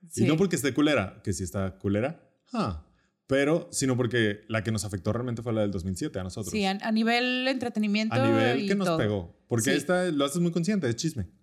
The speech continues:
Speaker 1: Es chisme. Sí, no, y aparte, pero las repercusiones creo que pueden ser mayores.
Speaker 2: ¿Quién sabe?
Speaker 1: Pueden.
Speaker 2: Lo veremos.
Speaker 1: O sea, hay un antecedente, sí, hay varios antecedentes. Esta no es la primera huelga de escritores.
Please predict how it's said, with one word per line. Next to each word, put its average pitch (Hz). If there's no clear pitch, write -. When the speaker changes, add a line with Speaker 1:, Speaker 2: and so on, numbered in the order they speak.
Speaker 1:
Es 233
chisme. 208
Sí, 320
no, 330
y 320
aparte, 294
pero 285
las 302
repercusiones 214
creo 214
que 202
pueden 196
ser 196
mayores. 175
Speaker 2:
¿Quién 160
sabe? -
Speaker 1:
Pueden. 175
Speaker 2:
Lo 98
veremos. 143
Speaker 1:
O 214
sea, 226
hay 262
un 294
antecedente, 240
sí, 208
hay 208
varios 247
antecedentes. 196
Esta 214
no 208
es 208
la 208
primera 190
huelga 190
de 190
escritores. 190